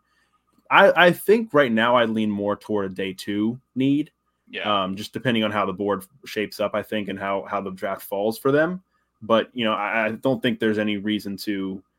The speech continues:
Speaker 1: say, no, the safety's not gonna be a need on day one or two these days.
Speaker 2: I think it helps pinpoint the Bucs narrowing it down to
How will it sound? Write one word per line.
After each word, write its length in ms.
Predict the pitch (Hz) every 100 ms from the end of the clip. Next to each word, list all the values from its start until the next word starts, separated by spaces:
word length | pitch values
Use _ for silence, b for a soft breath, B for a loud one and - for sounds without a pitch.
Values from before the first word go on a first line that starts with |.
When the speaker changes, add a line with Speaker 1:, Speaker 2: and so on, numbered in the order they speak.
| _
Speaker 1:
say, 240 | - 117 104
no, 260 | 104 95
the 80 | 92
safety's 460 | - 107 95 101 98
not 220 | 101 92
gonna 160 | 101
be 400 | 95 98 95 - _
a 60 | 98
need 240 | 101 95
on 160 | 95 95
day 160 | 95 95
one 180 | 95
or 60 | 92
two 220 | - 92
these 200 | 87 78
days. 320 | - 76 - - _ _ _ _ _ _ _ _ -
Speaker 2:
I 100 | 185
think 220 | 180 277
it 80 | 320
helps 340 | 214 202 -
pinpoint 720 | - - 180 170 - 151 143 -
the 80 |
Bucs 480 | 117 - 120 120 -
narrowing 380 | 110 110 110 110
it 140 | 107
down 320 | - 101 101 98
to 640 | - 110 104 95 98 92